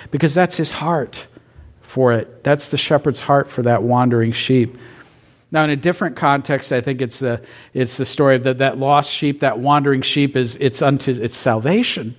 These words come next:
that is in picture there. But here, I think the picture is of a wandering believer, a sinning believer, and how the Father's heart is to bring that one to restore them to fellowship in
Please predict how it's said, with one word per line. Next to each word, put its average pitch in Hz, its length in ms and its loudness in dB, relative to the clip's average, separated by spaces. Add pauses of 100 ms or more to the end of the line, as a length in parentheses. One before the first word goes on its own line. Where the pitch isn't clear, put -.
(300)
that 127 120 4
is 120 160 0
in 117 80 0
picture 127 360 0
there. 123 380 0 (680)
But 147 140 4
here, 240 340 4
I 156 100 2
think 165 300 -4
the 139 80 -6
picture 135 500 -4
is 120 580 -2 (160)
of 120 280 0
a 123 140 4
wandering 135 800 4
believer, 123 600 2 (240)
a 139 80 2
sinning 135 580 4
believer, 117 540 2 (460)
and 127 100 -2
how 131 220 2
the 127 160 -6
Father's 151 500 2
heart 139 420 0
is 120 140 -6
to 127 200 -6
bring 131 500 0
that 135 220 2
one 131 340 2
to 127 160 -4
restore 139 640 2
them 107 280 -2 (420)
to 135 100 -2
fellowship 135 800 -2
in 123 340 0